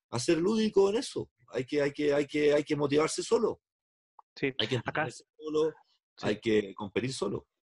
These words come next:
Speaker 2: Acá se usó mucho y, y siguen, siguen en pie los desafíos.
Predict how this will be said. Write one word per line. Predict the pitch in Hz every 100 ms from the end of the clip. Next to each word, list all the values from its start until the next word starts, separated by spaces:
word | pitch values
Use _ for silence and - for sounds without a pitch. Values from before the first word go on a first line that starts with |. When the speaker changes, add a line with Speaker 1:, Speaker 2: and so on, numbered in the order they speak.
| _ - -
Speaker 2:
Acá | - 139 160
se | 202
usó | - 170 147
mucho | 139 165 - 120 160 -
y, | 127 120 120 120 139 139
y |
siguen, | 123 165 160 135
siguen | - 147
en | 135
pie | - 127 156 - - _
los | 147 135 127
desafíos. | 131 - - 147